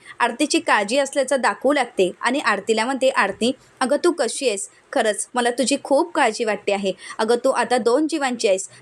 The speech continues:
तरीसुद्धा तुझ्यावर ही वेळ आली आहे. अगं, एवढं मोठं कोळी कुटुंब आणि आता तू मात्र अशी एकटीच पडली आहेस.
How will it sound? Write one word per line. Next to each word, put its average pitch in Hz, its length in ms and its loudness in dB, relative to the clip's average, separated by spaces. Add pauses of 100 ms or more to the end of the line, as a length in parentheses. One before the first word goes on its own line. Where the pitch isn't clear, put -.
तरीसुद्धा 240 440 -2
तुझ्यावर 240 540 -2
ही 311 180 4
वेळ 254 220 0
आली 202 220 -2
आहे. 196 240 -2 (280)
अगं, 233 180 0
एवढं 247 380 2
मोठं 294 280 -2
कोळी 247 340 0
कुटुंब 226 440 0 (300)
आणि 240 140 -2
आता 220 400 -6 (340)
तू 294 80 6
मात्र 247 300 2
अशी - 280 0
एकटीच 233 420 0
पडली 240 280 0
आहेस. 190 200 0